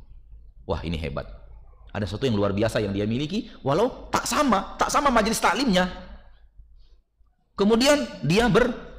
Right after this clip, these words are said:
bersemangat. Kemudian dia sebagai kader terbaik. Semangat infaknya, semangat dakwahnya. Wah, ini sifat-sifat emas yang dia miliki, walaupun nggak sama manhaj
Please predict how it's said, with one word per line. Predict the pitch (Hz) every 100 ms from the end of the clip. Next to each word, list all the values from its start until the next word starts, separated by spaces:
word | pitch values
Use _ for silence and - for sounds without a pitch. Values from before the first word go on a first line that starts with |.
| - -
bersemangat. | 113 113 104 101 95 - - - - -
Kemudian | - 170 185 269 247
dia | 196 247 - - - - _ - - - -
sebagai | - 170 165 170
kader | - 196 220 208
terbaik. | 175 135 131 127 - - - - _ _ - - - - - - - - - - - - - -
Semangat | 147 147 156 143
infaknya, | 123 147 123 117
semangat | 110 160 160 151
dakwahnya. | 123 117 151 139 131 - -
Wah, | - - - - - - - - -
ini | - 95 170 - - - - - - - - - -
sifat-sifat | - 127 131 - 123 127 110
emas | 151 214 120 131
yang | 123
dia | 123
miliki, | 120 147 170 156 - -
walaupun | 175 311 262
nggak | 180
sama | 202 202
manhaj | 220 185